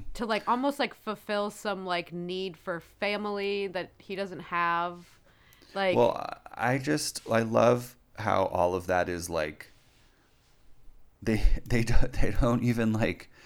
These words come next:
Speaker 2: like, in the dialogue, it's like, man, if everybody was just as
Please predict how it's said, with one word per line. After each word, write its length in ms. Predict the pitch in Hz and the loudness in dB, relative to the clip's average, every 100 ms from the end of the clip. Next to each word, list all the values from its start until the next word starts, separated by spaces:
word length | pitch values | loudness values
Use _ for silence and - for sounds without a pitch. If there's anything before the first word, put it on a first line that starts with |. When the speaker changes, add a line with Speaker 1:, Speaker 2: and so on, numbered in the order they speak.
| - - - 120 | -20 -20 -2 4
Speaker 2:
like, 240 | 135 131 | 4 4
in 120 | 139 151 | 4 6
the 80 | 143 | 6
dialogue, 680 | 117 101 113 104 92 87 | 8 10 8 8 4 4
it's 140 | 95 - | 0 0
like, 220 | 92 98 | -2 4
man, 260 | 117 107 95 | 4 6 2
if 140 | 92 | 0
everybody 440 | 110 143 135 110 | -2 0 0 2
was 200 | 95 92 | 0 -2
just 240 | - 95 - | -4 -6 -4
as 140 | 85 | -6